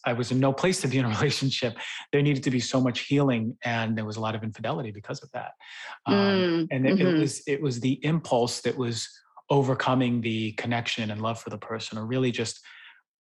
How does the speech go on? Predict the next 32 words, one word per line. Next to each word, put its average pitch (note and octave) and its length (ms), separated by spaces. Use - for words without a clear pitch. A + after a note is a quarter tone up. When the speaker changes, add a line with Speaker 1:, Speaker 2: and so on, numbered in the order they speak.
Speaker 1:
the, B2 380
the, B2 460
the C3 80
true C#3 360
respect A#2+ 460
that A2+ 100
you A#2 120
would A2+ 100
have B2 180
for - 80
someone D3+ 300
in A#2+ 100
a A2+ 60
relationship B2 720
without A2 360
that. G#2 200
So, A2+ 400
Speaker 2:
Mm-hmm. G3 200
Speaker 1:
uh, F3+ 260
I, B2 280
I C3+ 120
understand C#3 380
that B2 80
struggle, D3 300
but A#2+ 100
what F3+ 180
happens B2 440
then? A2 140
What F3 140
is D3+ 200
it D3 220
i-, F3+ 240